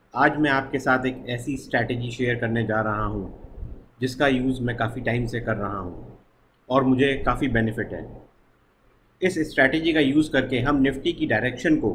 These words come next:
predict कर सकते हैं कि निफ्टी आज ऊपर जाएगा या नीचे। इस स्ट्रैटेजी का नाम है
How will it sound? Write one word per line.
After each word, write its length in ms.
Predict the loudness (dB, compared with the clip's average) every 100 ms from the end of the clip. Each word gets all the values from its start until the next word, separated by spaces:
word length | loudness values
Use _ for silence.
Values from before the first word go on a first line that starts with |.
| -4 -16 -20 _ 4
predict 340 | 6 6 2
कर 100 | 0
सकते 340 | 0 -4 -2 -2
हैं 220 | -2 -6 -12 -16 -6
कि 80 | 0
निफ्टी 440 | 2 2 0 -4 0
आज 240 | 4 4 2
ऊपर 300 | -4 0 2
जाएगा 400 | 4 4 4 0 -4 -6
या 200 | 2 2 0 -4
नीचे। 380 | -4 -2 -4 -8 -12 -20 _ _ _ _ _ _ _ _ _ -4
इस 160 | -4 -4
स्ट्रैटेजी 400 | 2 2 4 2
का 120 | 2
नाम 300 | 4 4 4
है 160 | 4